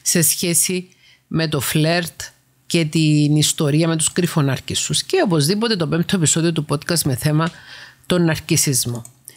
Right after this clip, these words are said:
Πάμε να συνεχίσουμε να διαβάζουμε από αυτή την εξαιρετική λίστα που έφτιαξε η φίλη και την ευχαριστούμε πολύ, γιατί πραγματικά μέσα από αυθεντικές εμπειρίες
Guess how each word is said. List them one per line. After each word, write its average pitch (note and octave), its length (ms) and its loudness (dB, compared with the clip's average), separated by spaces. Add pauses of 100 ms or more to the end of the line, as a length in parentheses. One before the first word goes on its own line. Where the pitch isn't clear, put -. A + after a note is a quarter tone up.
(160)
Πάμε A3+ 200 0
να A3 120 0
συνεχίσουμε F#3+ 560 0
να F3+ 80 0
διαβάζουμε D#3 460 2
από D3 80 2
αυτή - 180 -4
την E3 140 2
εξαιρετική D3+ 840 -2
λίστα D#3+ 460 0
που D3 100 -6
έφτιαξε D3+ 480 -4
η - 20 -2
φίλη D#3+ 280 0
και D#3+ 120 -2
την D3+ 140 0
ευχαριστούμε C#3+ 640 0
πολύ, C#3+ 300 0
γιατί E3 260 0
πραγματικά F3 640 -2
μέσα E3 260 0
από F3 340 -2
αυθεντικές D3 800 -2
εμπειρίες C3+ 920 0